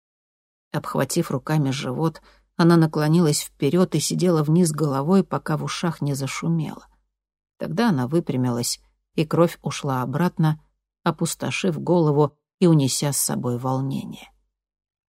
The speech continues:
Тереза разорвала лист бумаги на маленькие кусочки — и запихала их в рот. Пожевав их и скатав в один плотный шарик, она выплюнула его в мусорную корзину.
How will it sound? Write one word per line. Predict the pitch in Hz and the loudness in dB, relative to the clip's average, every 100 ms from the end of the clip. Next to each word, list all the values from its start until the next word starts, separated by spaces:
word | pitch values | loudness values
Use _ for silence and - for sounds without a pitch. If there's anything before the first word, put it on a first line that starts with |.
| _ _ _ | _ _ _
Тереза | - 175 208 170 139 | 0 4 6 6 2
разорвала | 139 151 139 135 165 | 2 0 2 2 4
лист | 156 156 151 | 4 2 2
бумаги | 143 139 156 143 | 0 2 2 2
на | 127 127 | 0 0
маленькие | 139 143 135 - - | -2 -2 -4 -6 -10
кусочки — | - 123 - 156 151 - 120 - _ _ _ - | -10 -6 -2 -2 -4 -6 -8 -10 _ _ _ -2
и | 170 | 0
запихала | 151 - 123 - 123 - | 0 -4 -6 -6 -6 -6
их | 127 - | -8 -6
в | |
рот. | 135 - - - _ _ _ _ - | -6 -6 -16 -20 _ _ _ _ -4
Пожевав | 143 131 127 165 165 139 | -2 0 0 2 0 -2
их | 127 - _ _ | -6 -10 _ _
и | 185 | 2
скатав | 160 - 160 185 190 | 2 2 0 0 0
в | 147 | 2
один | 151 170 160 | 4 4 2
плотный | 151 170 - 131 | 2 0 0 -2
шарик, | 123 - 202 151 - _ _ _ | -2 0 0 0 -4 _ _ _
она | 175 156 147 | 2 4 6
выплюнула | 196 - 151 143 135 | 4 2 0 0 0
его | 135 156 | 2 0
в | 151 | 2
мусорную | 156 156 151 156 143 147 | 0 0 -2 -2 -2 -4
корзину. | 160 156 147 139 - - | -6 -4 -4 -6 -10 -16